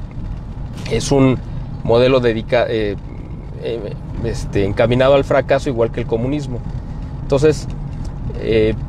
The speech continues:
por eso vino una alternativa que plantea, por ejemplo, la Iglesia Católica a través de la doctrina social, en la cual, pues, busca siempre el desarrollo de los países, la soberanía, etcétera,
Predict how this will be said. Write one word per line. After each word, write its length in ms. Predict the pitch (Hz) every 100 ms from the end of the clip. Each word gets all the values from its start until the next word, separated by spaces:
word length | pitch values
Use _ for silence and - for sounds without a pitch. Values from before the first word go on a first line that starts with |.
| - - - -
por 140 | 139
eso 240 | 143 165
vino 300 | 170 170 156
una 420 | 151 160 156 139 - - - - -
alternativa 920 | 139 127 123 139 131 127 160 151 131 131 - -
que 100 | -
plantea, 560 | 110 117 113 - 131 127
por 220 | 120 113
ejemplo, 260 | 120 123 123
la 140 | 110
Iglesia 580 | 104 113 117 - 117 110 -
Católica 500 | - - 123 120 113
a 20 |
través 220 | 110 113
de 80 | 120
la 80 | 107
doctrina 320 | 98 - 117
social, 360 | 117 110 120 123 - - - - - - - - - -
en 240 | 113 110
la 140 | 107
cual, 380 | 107 123 120 127 123 -
pues, 340 | 117 104 - - - - - - - 123
busca 480 | 139 165 - - 123
siempre 420 | - 139 135 131
el 120 | 117
desarrollo 680 | 107 104 120 110 127 127 123
de 80 | 117
los 160 | 104 -
países, 540 | - 101 107 120 104
la 100 | 98
soberanía, 760 | - 101 101 98 107 113 113 110
etcétera, 460 | 104 117 110 120